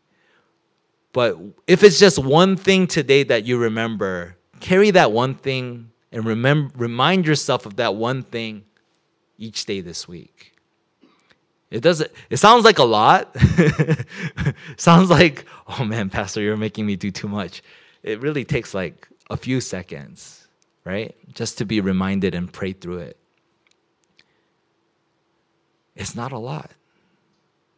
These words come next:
But i-, isn't it amazing how, how difficult it sounds by me asking you to do so? <laughs> And that's kind of the spiritual battle that we're in. Satan doesn't want us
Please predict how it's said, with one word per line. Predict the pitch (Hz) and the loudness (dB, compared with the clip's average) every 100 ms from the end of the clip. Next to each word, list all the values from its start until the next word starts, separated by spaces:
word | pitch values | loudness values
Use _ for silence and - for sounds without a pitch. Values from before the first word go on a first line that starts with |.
| _ _ _ _ _ _ 139 | _ _ _ _ _ _ -10
But | 110 92 | -6 -6
i-, | - 123 90 | -4 -4 -4
isn't | 131 156 | -2 0
it | 139 | 0
amazing | 117 104 120 117 127 | 0 -2 -4 -4 -6
how, | 101 101 87 | -2 -2 -2
how | 87 - 107 | -6 -4 -4
difficult | 90 104 - - 123 - | -4 -8 -6 -6 -6 -6
it | 90 | -10
sounds | - 87 95 107 - - _ | -8 -6 -6 -8 -14 -20 _
by | - 90 | -10 -6
me | 90 90 | -6 -6
asking | 87 - 101 | -10 -12 -10
you | 95 101 | -8 -10
to | - | -12
do | 82 85 | -14 -16
so? | - 101 - - 151 - | -12 -6 -6 -2 -2 -2
<laughs> | 139 - - _ - 202 165 110 101 _ _ - | -10 -10 -20 _ -10 -8 -8 -12 -20 _ _ -10
And | 104 104 - - | -6 -6 -6 -4
that's | 135 | -4
kind | - 160 151 | -4 -2 0
of | |
the | 139 | -2
spiritual | 127 - 139 135 | -2 0 0 -2
battle | 110 104 101 | -4 -4 -6
that | 90 | -8
we're | 76 90 | -10 -12
in. | 82 127 - - 120 _ _ _ _ _ _ _ _ _ _ _ _ _ _ | -12 -14 -16 -20 -20 _ _ _ _ _ _ _ _ _ _ _ _ _ _
Satan | - 160 185 | -8 -6 -4
doesn't | 175 151 160 101 | -2 0 0 -2
want | 107 113 | -6 -8
us | 85 104 82 - - - | -8 -8 -8 -12 -14 -18